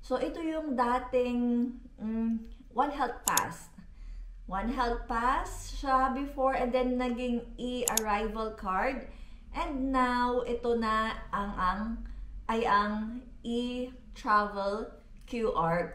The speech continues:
code. So, sa next video ko, ipapakita ko ang step by step kung paano mag-register sa e-travel,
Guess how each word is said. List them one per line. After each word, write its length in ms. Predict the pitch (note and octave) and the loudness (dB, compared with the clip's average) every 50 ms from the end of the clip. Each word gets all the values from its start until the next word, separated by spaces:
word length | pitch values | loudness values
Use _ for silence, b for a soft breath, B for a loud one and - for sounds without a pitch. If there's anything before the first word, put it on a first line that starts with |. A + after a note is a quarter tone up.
| - | -6
code. 480 | - D#3+ C#3 C3 - A#2+ A#2 - - - - - - - - - - B B B B B B B B B B | -4 -2 -2 -2 -2 -4 -8 -8 -10 -10 -10 -12 -12 -12 -12 -10 -12 B B B B B B B B B B
So, 160 | - B3 A#3+ A#3+ | -2 0 2 4
sa 160 | C4 C4 C4 | 4 2 2
next 340 | D4+ F4 F4+ - - - D#4 C#4+ | 2 0 -2 -2 -6 -4 -4 -2
video 400 | B3+ C#4+ C#4+ C#4+ - C4+ C4 B3+ B3 A#3+ - | -2 2 2 2 4 8 10 12 12 12 12
ko, 180 | A#3 A3 A3 G#3+ | 10 2 2 0
ipapakita 640 | - - A#3 A3+ A#3 - A3+ A#3+ C4 B3+ B3+ A3+ - | 0 0 0 -2 0 0 0 0 0 0 0 0 0
ko 120 | - A#3 G#3 | 0 0 0
ang 240 | G#3+ A3+ G#3+ A3+ | 0 0 0 -2
step 400 | A3+ - - - D#4 D#4+ E4 E4 - E4 | -6 -8 -8 -2 0 0 0 0 0 0
by 160 | D#4+ D#4+ D4+ | 2 2 0
step 320 | - - - B3 A#3 A#3+ - - | -4 -4 -2 -2 -2 -2 -4 -4
kung 240 | C4+ C4 B3+ B3+ - | -4 -4 -4 -2 -2
paano 420 | B3 - - G3+ G#3 A3 A3 A3 | -2 -2 0 -2 -2 0 -2 -2
mag-register 1120 | A3 A3 A3 G3+ G3+ G3 G3 F#3+ F#3+ F#3 F#3 G3 G3 G3 - - F#3 F3+ F3 F3+ - B B B B B B B B B | -2 -2 -2 -4 -4 -2 -2 -2 -2 -2 -4 -6 -8 -8 -10 -6 -4 -2 -2 -2 -4 B B B B B B B B B
sa 500 | B - - A#3 A3+ A3 A3+ A3+ A3+ A3+ - - - - - - | B -6 -4 -2 -2 -2 -2 -4 -4 -6 -8 -12 -16 -14 -12 -8
e-travel, 960 | - B3+ D4 D4+ - - - G#3+ G3 F#3+ F#3 F3+ F3 F3 G3+ B3 C#4 C4 - | -4 -4 -4 -4 -4 -6 -6 -4 -2 -2 -2 0 0 0 2 2 0 -2 -4